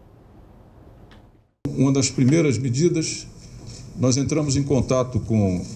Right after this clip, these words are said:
o senhor ministro do Planejamento e ficou definido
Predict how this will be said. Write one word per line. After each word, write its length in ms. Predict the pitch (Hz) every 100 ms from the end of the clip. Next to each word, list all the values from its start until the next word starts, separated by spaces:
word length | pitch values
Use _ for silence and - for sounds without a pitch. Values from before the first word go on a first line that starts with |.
| -
o 60 |
senhor 480 | 104 135 127 110 -
ministro 460 | 113 113 139 - 127
do 20 |
Planejamento 760 | 117 110 117 110 98 131 143 - - - - - - - - -
e 280 | - 117 127
ficou 280 | 127 131 151
definido 600 | 139 160 123 92 76